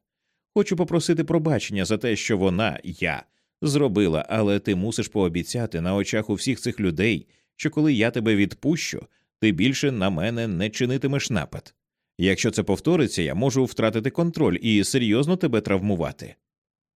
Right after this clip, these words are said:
Я не те, щоб цього хотіла, та інколи роблю речі, які не усвідомлюю, зараз я на межі».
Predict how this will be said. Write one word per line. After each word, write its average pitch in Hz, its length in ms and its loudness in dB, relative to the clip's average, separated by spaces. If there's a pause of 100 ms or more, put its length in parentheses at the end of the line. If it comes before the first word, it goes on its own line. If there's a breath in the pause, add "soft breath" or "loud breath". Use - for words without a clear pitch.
(140)
Я 170 160 0
не 180 100 2
те, 262 160 0
щоб 131 260 -2
цього 110 260 2
хотіла, - 540 -4 (340)
та - 60 -2
інколи 165 380 2
роблю 127 280 4
речі, 113 340 2
які 101 240 2
не 104 120 0
усвідомлюю, 104 760 0
зараз 104 400 0
я 82 180 0
на 98 120 -2
межі». 113 380 -8